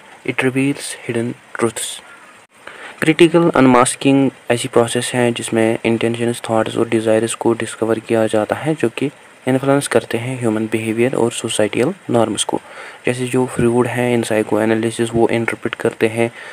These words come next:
unconscious study, अ, states of mind behind, अ, actions, beliefs, including, अ, controlled desires and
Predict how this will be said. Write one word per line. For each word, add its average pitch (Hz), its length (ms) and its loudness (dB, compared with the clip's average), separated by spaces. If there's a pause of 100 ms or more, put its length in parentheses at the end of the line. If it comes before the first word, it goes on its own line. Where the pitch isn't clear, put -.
(160)
unconscious 131 640 2
study, 120 500 2
अ, 110 360 8
states - 440 2
of 127 160 6
mind 120 320 4 (460)
behind, 135 460 2 (160)
अ, 113 460 6
actions, 120 680 0 (280)
beliefs, 117 340 2 (1200)
including, 147 400 8 (220)
अ, 117 420 8
controlled 123 500 4
desires 113 420 8
and 220 200 4